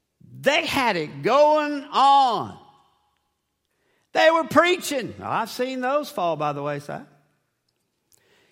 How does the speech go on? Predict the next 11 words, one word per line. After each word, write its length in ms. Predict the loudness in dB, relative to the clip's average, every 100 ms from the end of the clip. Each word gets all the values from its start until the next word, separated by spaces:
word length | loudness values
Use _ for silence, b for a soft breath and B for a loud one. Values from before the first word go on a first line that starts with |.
| b
Casting 540 | 0 2 2 0 0
out 340 | 4 4 4 -2
demons. 760 | -2 0 -2 -4 -10 -16 -20 -12
I 200 | -4 -4
felt 260 | -2 -4 -4
like 180 | -4
I 120 | -4 -4
was 80 |
around 320 | -4 -6 -6 -6
a 60 |
bunch 420 | -6 -6 -8 -18